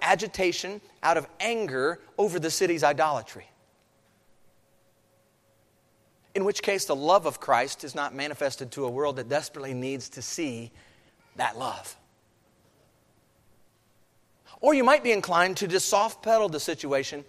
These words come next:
fearful of saying anything that might cause too much conflict, in which case, nothing changes because the idolatry never really <laughs> gets addressed.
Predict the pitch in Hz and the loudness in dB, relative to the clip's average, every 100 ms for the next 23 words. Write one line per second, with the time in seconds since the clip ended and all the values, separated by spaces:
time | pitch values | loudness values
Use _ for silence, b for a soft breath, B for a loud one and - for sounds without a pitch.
0 | _ - 240 226 180 135 202 170 165 262 | _ -2 -2 2 -2 0 0 0 -2 -4
1 | 233 160 160 165 175 170 180 165 - 185 | -2 -2 -2 -2 -2 0 0 0 -2 -6
2 | 151 - 220 214 370 175 151 143 - - | -6 -6 -8 -6 -8 -6 -4 -6 -10 -20
3 | b b b b 285 349 359 - 208 240 | b b b b 0 4 4 6 6 6
4 | - - - b b b b _ 180 269 | 2 -4 -8 b b b b _ 2 4
5 | 277 214 240 277 226 196 175 220 220 196 | 4 0 2 2 2 -2 -2 2 4 4
6 | 202 185 190 196 262 240 196 180 202 196 | 6 8 8 6 6 2 -2 2 2 2
7 | 196 196 233 220 262 269 285 311 277 - | 0 0 0 0 0 4 6 6 2 -2